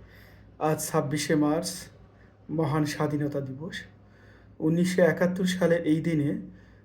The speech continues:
আমরা স্বাধীনতা ঘোষণা করি এবং দীর্ঘ নয় মাস যুদ্ধ করে এই বাংলাদেশকে স্বাধীন করি। আমি একটা কবিতা আবৃত্তি করব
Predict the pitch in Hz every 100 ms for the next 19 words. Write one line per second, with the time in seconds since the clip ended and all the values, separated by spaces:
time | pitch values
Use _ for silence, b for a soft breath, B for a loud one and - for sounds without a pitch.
0 | - 156 147 156 156 - 147 151 156 160
1 | 139 - 147 147 147 131 170 - - B
2 | B B - 151 156 139 160 156 165 160
3 | 156 147 147 175 185 - - - b b
4 | b - 147 151 151 156 156 151 147 185
5 | - - - - - - - - - 147
6 | 143 131 147 143 131 - 139 - 131 123
7 | 123 123 - 127 - - - - - -
8 | _ - b b b b b b b -
9 | 151 156 156 170 160 160 180 160 139 147
10 | 165 147 135